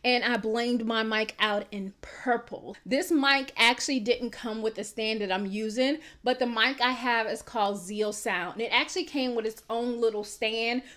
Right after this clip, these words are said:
which is super short that you can put on your desk. But the mic did come with the mic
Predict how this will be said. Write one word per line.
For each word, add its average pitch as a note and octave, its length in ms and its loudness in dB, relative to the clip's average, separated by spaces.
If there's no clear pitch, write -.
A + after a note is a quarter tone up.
which B3+ 140 -4
is A3+ 120 -6
super C4 280 -4
short A#3+ 360 -2
that F#3+ 140 -2
you G#3+ 100 -10
can G#3+ 140 -6
put G#3+ 140 -4
on A#3 120 -2
your C#4 100 0
desk. A3 440 2
But A3 160 2
the A3+ 60 2
mic A3 320 4
did A#3 260 4
come A#3 540 0
with A3+ 520 4
the G#3 240 2
mic G#3+ 540 2